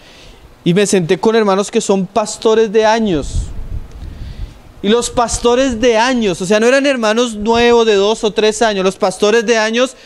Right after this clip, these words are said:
peleando porque ellos consideraban que una pareja no necesitaba casarse para vivir juntos.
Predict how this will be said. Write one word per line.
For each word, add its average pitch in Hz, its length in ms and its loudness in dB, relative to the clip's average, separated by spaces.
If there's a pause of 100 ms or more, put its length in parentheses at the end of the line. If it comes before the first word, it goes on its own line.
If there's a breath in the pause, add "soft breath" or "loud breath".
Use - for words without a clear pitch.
(720 loud breath)
peleando 269 1080 2 (220)
porque 233 400 2
ellos 240 320 -2
consideraban 269 1080 0
que 254 120 -4
una 247 180 0
pareja 240 300 0
no 262 100 0
necesitaba 247 540 0
casarse 226 460 -2
para 226 180 2
vivir 196 180 0
juntos. - 520 -6